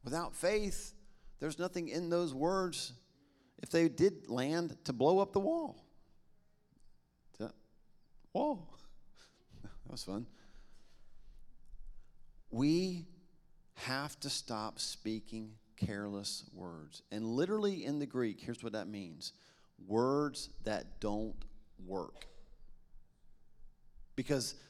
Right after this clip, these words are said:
the same Greek word for empty is the same one used in Matthew twenty-three when Jesus told the parable about idle workers who stood around in the marketplace doing nothing. Doing nothing is the same Greek word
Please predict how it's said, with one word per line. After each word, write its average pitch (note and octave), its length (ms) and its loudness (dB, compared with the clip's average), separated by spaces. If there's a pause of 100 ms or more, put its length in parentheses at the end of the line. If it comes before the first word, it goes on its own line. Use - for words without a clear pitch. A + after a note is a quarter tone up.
the B2+ 80 2
same E3 380 4
Greek D3 360 4
word D#3 280 4
for C#3 420 6
empty E3 460 0 (220)
is A2 100 -4
the A2+ 80 0
same C#3+ 380 4
one C3+ 160 4
used C3+ 220 2
in A#2 80 0
Matthew B2 340 -2
twenty-three C3 580 0
when A#2+ 200 0
Jesus A2+ 260 -4
told A#2+ 200 0
the A2+ 80 0
parable A#2+ 320 2
about G#2 300 0 (100)
idle B2 340 2
workers G#2+ 580 -2 (680)
who B2+ 120 -2
stood C#3+ 260 2
around C#3+ 220 4
in C3+ 60 2
the B2+ 60 2
marketplace A#2+ 640 2 (320)
doing B2+ 580 6 (140)
nothing. A2+ 560 2 (460)
Doing D3+ 340 8
nothing B2+ 360 4
is G#2 120 -4
the F#2+ 80 -8
same C#3 540 0
Greek C3+ 280 4
word G#2+ 400 4